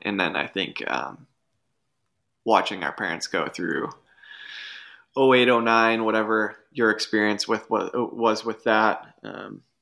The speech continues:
the Great Recession of, of sorts. Uh, yeah, that definitely makes you think about it. I, uh, I, I totally get what you're saying. Dave Ramsey's great program, everything like that. I think it's really cool that what you took from that was like,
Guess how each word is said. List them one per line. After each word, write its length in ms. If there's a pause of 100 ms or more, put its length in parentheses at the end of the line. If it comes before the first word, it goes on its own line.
(480)
the 60
Great 280
Recession 560
of, 200 (160)
of 120
sorts. 600 (120)
Uh, 380 (440)
yeah, 220
that 180
definitely 320
makes 240
you 80
think 260
about 240
it. 200
I, 320 (480)
uh, 300
I, 220 (240)
I 100
totally 380
get 160
what 80
you're 80
saying. 360
Dave 200
Ramsey's 440 (120)
great 300
program, 600 (200)
everything 400
like 200
that. 300 (120)
I 80
think 220
it's 160
really 360
cool 260
that 260 (160)
what 320
you 160
took 280
from 160
that 260
was 220
like, 240